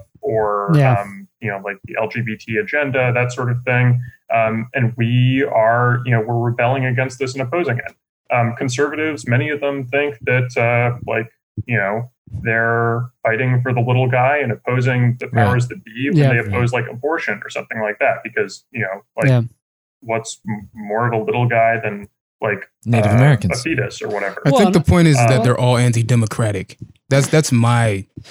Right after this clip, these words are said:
Speaker 4: problem.
Speaker 2: Well, and also, uh, I'm sort of reminded of, um, you know, Mar-, how much, I don't know how much Marilyn Robinson you guys have read.
Speaker 4: None.
Speaker 3: Zero.
Speaker 2: I mean, she's primarily known for her novels, but she's, uh, also an essayist. In her first collection of essays, "The Death of Adam," which came out in ninety-seven, I believe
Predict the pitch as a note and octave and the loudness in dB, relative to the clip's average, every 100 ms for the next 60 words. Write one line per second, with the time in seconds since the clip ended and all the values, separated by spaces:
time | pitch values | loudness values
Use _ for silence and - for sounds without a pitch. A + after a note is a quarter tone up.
0 | - - C#3 A#2+ D4 B3 B3 C4 A3 F#3+ | -16 2 4 4 4 4 4 4 4 6
1 | E3 D#3 D#3 G3+ F3 D#3+ D3+ D3+ D3 D3+ | 6 4 2 2 4 4 4 2 0 0
2 | D#3 E3+ F#3 E3 D3+ D#3 D#3+ D#3+ D3+ C#3+ | -2 0 0 0 2 0 0 0 0 2
3 | C#3 B2 - C#3 B2+ B2 A#2 - _ _ | 2 2 2 2 2 0 -4 -8 _ _
4 | _ _ _ _ - E3 - F3 E3 F3 | _ _ _ _ -4 -4 0 2 4 2
5 | - - F3+ F#3+ F#3 F3 F#3+ F3 E3+ F3+ | 0 -4 0 2 2 0 2 2 2 -2
6 | D3 - D#3+ D#3 - D#3+ D3 D3 C#3+ C3 | -6 -6 -4 -4 -4 0 2 2 2 0
7 | B2 B2+ D3 D#3 E3 D#3+ E3+ F3 F3+ D#3+ | -2 0 0 -2 -2 -2 -2 -4 -6 -4
8 | E3+ F3+ F#3+ G#2+ G#2 A2 G2 F#2 A2 A#2+ | -2 0 0 2 2 2 0 2 4 4
9 | D#2+ D#2+ - - A#3+ G#3+ - - A3+ B3 | 2 -4 -6 -2 2 2 2 0 2 4
10 | A3+ A3+ A3 G3+ G3+ G3 F3+ F3+ E3+ F3 | 4 6 6 4 2 2 4 4 4 4
11 | F3 F3+ F3 E3+ D#3 E3 F3 D#3 - - | 4 2 0 -2 -4 -2 -2 -2 -4 -2
12 | G#3+ E3 F3 F3 F3 D3+ F3+ G3 - E3 | 2 2 2 0 0 -2 0 -2 0 -2
13 | D3+ - D#3 C#3+ D3 - G#3+ - G3 F#3+ | -2 -2 -2 -2 -4 -4 -6 -4 -4 -4
14 | - E3 D#3 C#3+ D3+ C#3+ - C#3+ C#3+ D3 | -4 -4 -2 -2 -2 -2 -4 -4 -4 -4
15 | C#3+ C#3+ C3 C3+ C3 - C#3+ C3+ B2+ B2 | -6 -4 -2 -2 -6 -6 -6 -4 -6 -8
16 | B2 B2+ B2+ B2+ B2 - - - D#3 D#3 | -8 -8 -8 -8 -8 -8 -6 -2 -2 -2
17 | D3 C#3+ C#3+ C#3+ D3 C#3+ | -4 -4 -4 -4 -4 -8